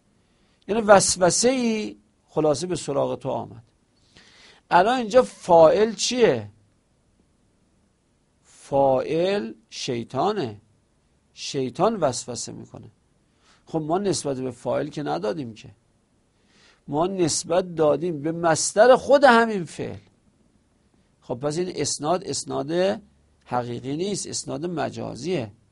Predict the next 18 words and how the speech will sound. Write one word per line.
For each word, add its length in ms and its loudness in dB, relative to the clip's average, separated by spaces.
که 100 -10
بگیم 360 -8
وسوسه 640 2
انسان 460 -2
رو 80 0
وسوسه 560 0
می‌کنه. 340 -10
نه، 360 -6
وسوسه 480 -10
که 80 -12
وسوسه 440 -10
نمی‌کنه، 480 -14
شیطان 1000 0
وسوسه 540 -12
می‌کنه، 400 -20
وسواس 720 2
وسوسه 480 -10
می‌کنه، 420 -16